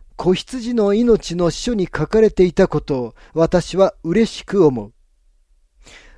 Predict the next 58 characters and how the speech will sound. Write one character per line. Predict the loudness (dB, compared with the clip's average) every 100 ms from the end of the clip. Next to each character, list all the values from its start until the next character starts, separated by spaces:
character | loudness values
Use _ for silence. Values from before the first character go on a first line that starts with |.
| 0
な | 0
ん |
な | 2 0
ら |
も | 0 -2
し | -4
神 | -4 -4 -2
様 | -2 2
が | 4 4
私 | 4 2 -2 -2
が | -4 -4 -4
生 | 0
ま | 2
れ | 2
る | 0
の | 2 2
を |
待 | 2 -2 -2
っ |
て | 0
お | 2 4
ら | 4
れ | 4
た | 0
と | -2 -6
し | -6
た | -8
ら、 | -8 -12 _ _ -6
私 | 0 2 0 0
を | 0 0 _ 0
選 | 4 4
ば | 4
れ | 2
る | 0
こ | -2 -6
と | 0
は | 0 0
決 | -2 -4 -2
し | -4 -6
て | -4
な | -2 -2
か | -2
っ | -4
た | -2 2
だ | 2
ろ | 2
う |
か | -8 -18
ら。 | -20 _ _ _ _ _ _ _ _ _ _ _ _ _ _ _ _ _ _ _ _ _ _ _ _ _ _ _ _ _ _ _ -20 -20 -20 _ _ -2
こ | 4
れ |
は | 4
教 | 4 0 2
会 | 2 2
時 | 2
代 | 0 2
で | 0
も | 0 -6